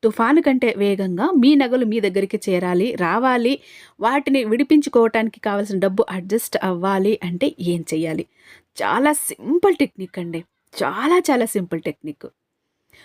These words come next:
ఇలా చేశారంటే ఎంత త్వరగా మీ బంగారం మీ దగ్గరికి వస్తుందో అంటే అంత త్వరగా మీ దగ్గరికి వస్తుంది. ఆడవాళ్ళు ఎంతో ఇష్టంగా నగలు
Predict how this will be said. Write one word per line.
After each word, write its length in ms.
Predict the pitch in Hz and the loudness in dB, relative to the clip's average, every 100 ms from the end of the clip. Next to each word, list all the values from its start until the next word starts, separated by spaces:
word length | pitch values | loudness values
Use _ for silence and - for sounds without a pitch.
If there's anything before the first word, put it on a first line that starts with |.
| _ 233 | _ 2
ఇలా 220 | 269 285 254 | 4 4 4
చేశారంటే 640 | 277 339 330 233 240 262 208 | 4 2 0 0 0 0 2
ఎంత 320 | 208 277 311 | 2 4 2
త్వరగా 520 | 285 254 262 311 330 | 2 0 2 4 4
మీ 320 | 277 214 269 | 2 2 2
బంగారం 580 | 247 214 226 254 262 226 | 2 2 0 2 2 2
మీ 140 | 196 190 | 0 2
దగ్గరికి 420 | 180 214 233 - | 4 2 2 -2
వస్తుందో 440 | 185 - 220 196 185 | -4 -2 -2 0 0
అంటే 440 | 170 151 185 403 - - - _ 180 | -2 0 2 0 -2 -20 -20 _ -8
అంత 420 | 202 269 330 285 | 0 2 2 0
త్వరగా 480 | - 226 233 226 311 | -2 -4 -2 0 0
మీ 160 | 220 | 0
దగ్గరికి 420 | 180 175 180 - - | -2 -2 -4 -4 -6
వస్తుంది. 440 | 175 - 160 - - _ _ _ _ _ _ _ _ _ _ _ _ _ _ _ _ _ _ _ _ _ _ _ _ _ _ | -6 -6 -8 -10 -14 _ _ _ _ _ _ _ _ _ _ _ _ _ _ _ _ _ _ _ _ _ _ _ _ _ _
ఆడవాళ్ళు 760 | 208 226 262 302 262 185 285 392 - | -4 0 4 4 4 2 -2 -6 -4
ఎంతో 340 | 226 262 285 - | -2 4 2 2
ఇష్టంగా 840 | 202 - _ - 330 330 294 220 - _ _ _ _ _ _ _ - | -8 -8 _ 2 4 6 4 0 -6 _ _ _ _ _ _ _ -8
నగలు 300 | 190 190 | -2 2